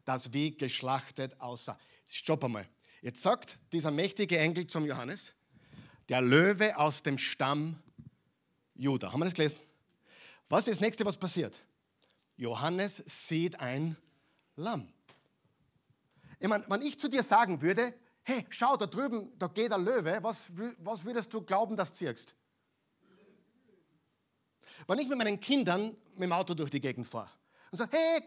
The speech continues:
Boys, da ist ein Reh.“ Und sie schauen aus, und da ist ein, ein, ein, ein Hase. Nein, wenn ich sage, „Jungs, da ist ein Reh“, was erwarten sie, dass sie sehen? Und der Engel sagt zum, zum,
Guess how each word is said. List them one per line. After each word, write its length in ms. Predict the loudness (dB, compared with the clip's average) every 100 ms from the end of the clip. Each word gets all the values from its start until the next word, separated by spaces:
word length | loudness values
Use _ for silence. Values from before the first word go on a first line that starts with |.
| -4
Boys, 480 | 2 4 4 0 -4
da 140 | -2
ist 100 | 0
ein 120 | 0 0
Reh.“ 420 | 0 0 -2 -4 -12 _ _ _ _ _ _ _ _ _
Und 120 | -8
sie 120 | -4 0
schauen 140 | 0
aus, 140 | 2
und 120 | 0 -2
da 80 |
ist 100 | -2
ein, 120 | -4 -6 -8
ein, 200 | -10 -8
ein, 260 | -8 -8 -8
ein 160 | -6
Hase. 260 | -6 -6 -10 -18 _ _ _ _ _ -20 -20 -20 _ -20 -20 -20 -20 _ _ _ _ _ _ _ _ _ _ _ _ _
Nein, 240 | 0 2 2
wenn 140 | 2
ich 120 | 2 4
sage, 360 | 6 6 6 0 4
„Jungs, 460 | 6 6 4 0 2
da 100 | 2
ist 160 | 2
ein 140 | 0 0
Reh“, 500 | 2 4 4 2 0
was 140 | 2 4
erwarten 440 | 6 6 4 0
sie, 100 | 2
dass 180 | 2 0
sie 80 | 0
sehen? 340 | 0 0 -6 _ _ _ _ _ _ _ _ _ _ _ -20 -12 0
Und 340 | 2 2 4
der 80 | 6
Engel 280 | 6 2 2
sagt 240 | 2 0
zum, 360 | 0 2 0 -6 -4
zum, 420 | 2 4 2 -4